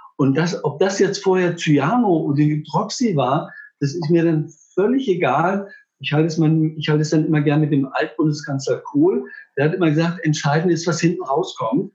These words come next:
Und wenn ich eben von einem aktiven Holo-T C genügend habe, dann habe ich alles richtig gemacht. Und dann ist es für mich auch völlig egal, ob ich da Tropfen genommen habe oder Tabletten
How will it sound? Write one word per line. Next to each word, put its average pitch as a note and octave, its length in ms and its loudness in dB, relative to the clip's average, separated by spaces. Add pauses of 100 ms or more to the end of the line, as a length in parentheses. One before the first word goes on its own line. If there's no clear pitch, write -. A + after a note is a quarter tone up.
(400)
Und B2+ 100 -2
wenn C#3+ 120 4
ich E3 120 0
eben E3 160 2
von D#3+ 140 2
einem E3 100 2
aktiven E3+ 560 0
Holo-T F3 540 0
C F3 180 -2
genügend E3 480 0
habe, F3+ 480 0 (340)
dann E3 200 2
habe E3+ 120 0
ich - 120 -2
alles E3+ 220 2
richtig E3+ 320 0
gemacht. - 340 -2 (540)
Und C3 80 0
dann D#3+ 100 4
ist D3+ 80 -2
es E3+ 160 0
für D3 80 2
mich D#3+ 180 4
auch E3+ 140 -4
völlig E3+ 260 2
egal, D3+ 340 2
ob - 120 -6
ich - 60 -8
da D3+ 120 2
Tropfen D#3 420 -2
genommen E3+ 280 2
habe F3 280 -4
oder B2+ 140 -4
Tabletten D#3+ 640 -4